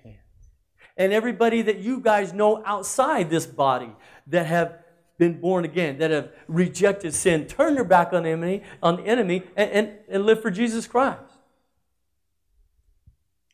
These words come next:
So, back to the very first illustration. You got the elephant. You got the guy standing there. Nope. God's like a,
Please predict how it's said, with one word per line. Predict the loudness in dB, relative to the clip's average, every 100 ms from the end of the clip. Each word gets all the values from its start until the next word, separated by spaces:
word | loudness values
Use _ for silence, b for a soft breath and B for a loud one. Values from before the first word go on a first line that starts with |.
| _ _
So, | -18 0 4 4 2 -2 -18 _ _ _ _ _ _ _ _ _ _ _ -8
back | -2 0 0
to | -2
the | -4
very | 0 2 2 2
first | 0 2 2 2
illustration. | 2 0 -2 2 2 2 -12 -20 _ _ _ _ _ _ _ _
You | 0
got | 4 4 2
the | 2
elephant. | 4 4 0 -10 -18 _ _ _ _ -8
You | 0
got | 2 2 0
the |
guy | 0 0 0
standing | -2 -2 -2
there. | -4 -4
Nope. | 2 4 2 -6 -20 _ _ _ _ _ _ _ _ _ _
God's | -2 0 0
like | -2 -2 0
a, | -2 -2